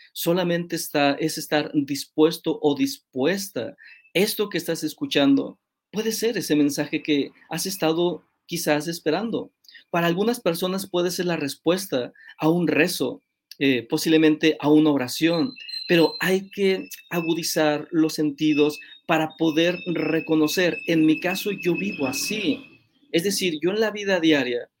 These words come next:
veo un letrero, eh, estoy haciendo un, eh, un, eh, un evento, eh, y todo está, así como todo está adverso, no hay como buenos signos para, para seguir empujando. Y entonces, eh,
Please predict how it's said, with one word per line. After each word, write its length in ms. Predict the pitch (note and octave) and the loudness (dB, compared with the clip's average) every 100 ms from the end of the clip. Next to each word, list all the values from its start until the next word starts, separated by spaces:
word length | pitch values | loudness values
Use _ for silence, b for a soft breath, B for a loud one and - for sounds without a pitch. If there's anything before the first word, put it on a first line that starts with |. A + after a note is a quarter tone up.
| _ - | _ -16
veo 300 | C3 F3+ G#3+ | 0 0 2
un 140 | G3+ | 0
letrero, 720 | F#3 E3+ E3+ D#3 C#3 B2 C#3 _ _ | -2 -2 2 4 4 0 -6 _ _
eh, 260 | - D3 C3+ | -2 0 0
estoy 240 | D3 F#3+ F#3+ | -2 -2 -2
haciendo 460 | F3+ F3 F3 E3 | -2 -2 0 0
un, 480 | E3+ D#3 D3 C3+ B2+ - | 4 4 6 4 2 -4
eh, 460 | C3 A#2+ A#2 A2 - | -2 -2 -4 -6 -4
un, 500 | C#3+ C#3 C3 B2 C3+ - B B _ | 0 2 2 -2 -8 -18 B B _
eh, 200 | B2 A#2 | -8 -6
un 180 | - F#3 | -4 0
evento, 420 | E3+ D#3+ C3 - - _ _ _ - | 2 4 2 -4 -20 _ _ _ -4
eh, 200 | C3+ B2+ | -2 0
y 180 | D3+ D3+ | -2 4
todo 260 | F3+ F#3 | 4 4
está, 420 | F#3 - D3+ D3 D3 | 0 2 2 2 -2
así 220 | B2+ - | -8 -10
como 240 | C3+ C3+ A#2+ | -2 -2 0
todo 180 | D#3 E3+ | 0 0
está 200 | F3 D3+ | -2 -2
adverso, 440 | C#3 B2 A#2 A2+ | 0 -2 -4 -8
no 180 | A#2 C#3 | -2 0
hay 200 | D3+ D3+ | 0 0
como 220 | C#3+ C3+ | 0 2
buenos 300 | D3 D#3+ D#3 | 4 2 -2
signos 380 | F#3 F#3+ F#3 F3 | -4 -4 -6 -6
para, 520 | D3+ C#3 B2+ B2+ - b b _ | -2 -2 -2 -6 -14 b b _
para 440 | C3+ C3 B2 A2+ | -2 0 0 -2
seguir 280 | - D3+ E3+ | 0 2 2
empujando. 600 | F3 E3+ C#3+ D3 A#2+ - _ b b _ | 0 -4 -2 -2 -2 -6 _ b b _
Y 100 | - | 0
entonces, 680 | D#3 C#3+ E3+ F3 F3 E3+ - - | 2 2 -2 -2 -4 -4 -8 -4
eh, 380 | D3+ C3+ B2+ | 0 0 -2